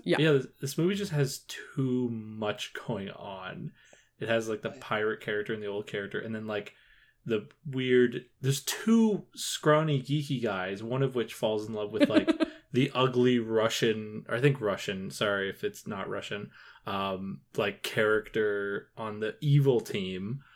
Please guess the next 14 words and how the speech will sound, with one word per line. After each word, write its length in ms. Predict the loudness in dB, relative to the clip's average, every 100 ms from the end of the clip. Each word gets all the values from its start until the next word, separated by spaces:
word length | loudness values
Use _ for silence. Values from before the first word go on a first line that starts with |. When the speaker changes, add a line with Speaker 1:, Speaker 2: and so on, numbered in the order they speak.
| -20 _ _ -4
Speaker 2:
Uh, 300 | 0 0 -2 -8 _ -2
Speaker 1:
She 160 | 4
might 200 | 8 8
have 120 | 8 6
been 140 | 4
from 180 | 4 4
a 40 |
made-up 440 | 4 4 4 0 -2
country. 580 | -4 -2 -2 -2 -4 -10 _ _ 6
Speaker 2:
Yeah, 240 | 12 12 12
exa-, 180 | 8 4
like, 160 | 2 2
Speaker 1:
Yeah. 320 | 0 -4 -6
Speaker 2:
like 280 | -4 -4 -6